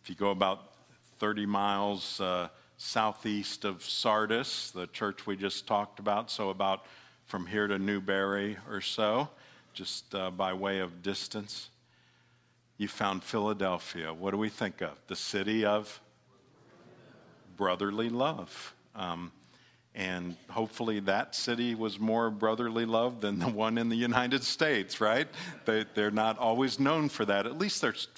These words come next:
to their sports teams. They're, they're pretty difficult on them. Well, this Philadelphia was called, uh, the Little Athens because its leaders aspired to be like Athens, Greece.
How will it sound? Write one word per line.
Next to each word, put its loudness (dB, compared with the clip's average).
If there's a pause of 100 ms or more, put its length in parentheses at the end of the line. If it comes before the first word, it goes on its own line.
(120)
to 0
their 2
sports -4
teams. -10
They're, -4 (380)
they're 0
pretty -4 (140)
difficult -4 (440)
on -4
them. -4
Well, 0 (100)
this 0 (220)
Philadelphia 2
was -2
called, 0
uh, 0 (440)
the -2
Little 0
Athens 0
because -2
its -6
leaders 0
aspired 0
to -4
be -4
like 0
Athens, -4 (380)
Greece. -4